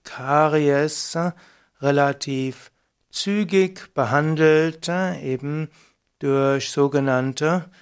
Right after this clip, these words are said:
Kariesinfiltration.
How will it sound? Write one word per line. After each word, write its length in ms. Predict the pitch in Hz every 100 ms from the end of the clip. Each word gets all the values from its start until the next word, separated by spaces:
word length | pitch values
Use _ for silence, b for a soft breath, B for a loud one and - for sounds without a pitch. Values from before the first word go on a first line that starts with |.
| b -
Kariesinfiltration. 2750 | - 147 147 147 143 135 131 - - _ - 175 175 170 - 156 151 135 139 131 - - 143 151 202 226